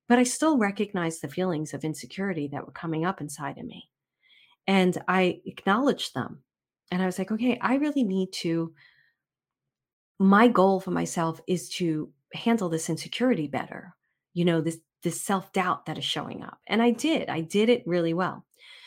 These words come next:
So while those things were smacking me a little bit in the face, um, I got this message, and I'm gonna be careful how I share this story too, to some degree. And this person reached out to me and they said,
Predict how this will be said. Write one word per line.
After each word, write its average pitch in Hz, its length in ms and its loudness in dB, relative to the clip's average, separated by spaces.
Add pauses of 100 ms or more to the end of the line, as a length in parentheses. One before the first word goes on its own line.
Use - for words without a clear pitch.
(180)
So 233 220 8
while 240 520 6
those 202 320 -2
things 190 280 -2
were 165 60 -6
smacking 170 560 -6
me 160 100 -4
a 151 80 -10
little 160 180 -6
bit 160 180 -8
in 156 60 -8
the 151 60 -8
face, 208 500 -6 (400)
um, 160 440 -2
I 180 80 -4
got 180 240 -4
this 165 160 -8
message, - 720 -6 (120)
and 156 380 -8 (220)
I'm 160 40 -12
gonna 160 140 -6
be 151 80 -8
careful 147 320 -8
how 156 140 -8
I 160 60 -8
share 160 260 -6
this 160 180 -4
story - 260 -8
too, - 460 -8
to - 140 -10
some 156 320 -6
degree. - 420 -14 (800)
And 190 480 2 (100)
this 196 160 -4
person 233 400 -2
reached 185 260 -6
out 170 200 -4
to 180 100 -8
me 165 380 -2
and 165 160 -4
they 147 100 -4
said, 165 520 -4